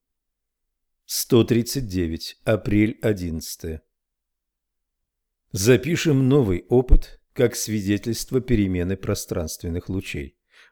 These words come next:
Произошло нечто, меняющее состояние сознания. Сознание в тревоге, ибо происходит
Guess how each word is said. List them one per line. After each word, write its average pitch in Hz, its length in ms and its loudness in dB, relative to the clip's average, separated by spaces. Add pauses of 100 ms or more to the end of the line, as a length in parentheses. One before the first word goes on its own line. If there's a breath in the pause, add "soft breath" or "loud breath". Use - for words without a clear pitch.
Произошло 120 720 4
нечто, 117 480 0
меняющее 98 680 -2
состояние 104 720 -2
сознания. 95 680 -6 (480)
Сознание 110 760 2
в - 80 -14
тревоге, 104 640 0 (340 soft breath)
ибо 123 260 4
происходит 123 800 2